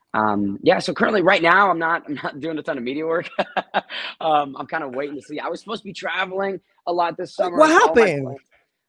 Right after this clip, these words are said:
Speaker 1: I know,
Speaker 2: Why
Speaker 1: yeah,
Speaker 2: no,
Speaker 1: well,
Speaker 2: why not
Speaker 1: I was
Speaker 2: travel?
Speaker 1: asking the same question.
Speaker 2: <laughs>
Speaker 1: Um, no.
Speaker 2: Okay.
Speaker 1: <laughs> Dude, it's,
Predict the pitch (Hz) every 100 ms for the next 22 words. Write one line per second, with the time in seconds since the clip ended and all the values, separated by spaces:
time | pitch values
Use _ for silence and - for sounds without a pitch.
0 | - 220 285 330 349 285 294 277 294 247
1 | 233 262 285 294 285 349 185 156 330 302
2 | - 311 311 - 320 320 - 233 - 202
3 | - - 277 214 269 - 277 226 214 226
4 | 214 - 220 175 170 156 - 294 269 285